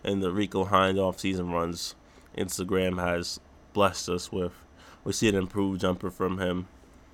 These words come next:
Just improvements all around, and I think Toronto could easily be better than Atlanta. The East is a gauntlet now. The time of a cakewalk through the East that LeBron went through for the twenty tens, that's, that's long gone. For Atlanta,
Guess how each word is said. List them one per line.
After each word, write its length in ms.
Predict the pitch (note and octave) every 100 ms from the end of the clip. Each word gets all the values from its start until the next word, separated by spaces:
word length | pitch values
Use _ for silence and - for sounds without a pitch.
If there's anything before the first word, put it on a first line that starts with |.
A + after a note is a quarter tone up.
| - -
Just 160 | -
improvements 600 | E2+ G2 G#2+ G#2 G2+ F2+
all 220 | - F#2
around, 480 | F2 F2 F2+ F2 E2+ -
and 260 | E2+ E2+ - -
I 120 | A2
think 220 | A2 G2
Toronto 480 | - F#2 F2+ F2+ F2+
could 240 | - E2+ -
easily 380 | G#2 F#2+ F#2+ F#2
be 180 | F2+ F2
better 240 | F#2 F2+
than 80 | F2+
Atlanta. 560 | E2+ E2 - - - - - - - - - - - - - - - -
The 80 | F#2+
East 260 | B2 C3+
is 80 | A#2+
a 80 | G2+
gauntlet 420 | F2 G2 C2 E2
now. 240 | E2+ E2 - - - - - -
The 60 | G2+
time 300 | G#2+ A2+ A2
of 100 | G2+
a 60 |
cakewalk 460 | F#2 G#2 G2 G2+ -
through 140 | G2+
the 80 | F#2+
East 480 | E2+ F#2 F#2+ - -
that 100 | G2
LeBron 600 | F#2+ F#2 F#2+ F#2+ G2 F#2
went 280 | F#2 F2+ -
through 260 | F#2 F#2 - - - - -
for 240 | - G2
the 140 | F2+ F#2
twenty 300 | - G2+ G2
tens, 500 | G2+ F#2+ F#2+ - - -
that's, 180 | G#2 A#2+
that's 300 | G2 B2 -
long 200 | G2 F#2+
gone. 300 | G2 G2 D#2 - - - - - - - -
For 140 | - G2+
Atlanta, 500 | G2+ A2+ A#2 B2+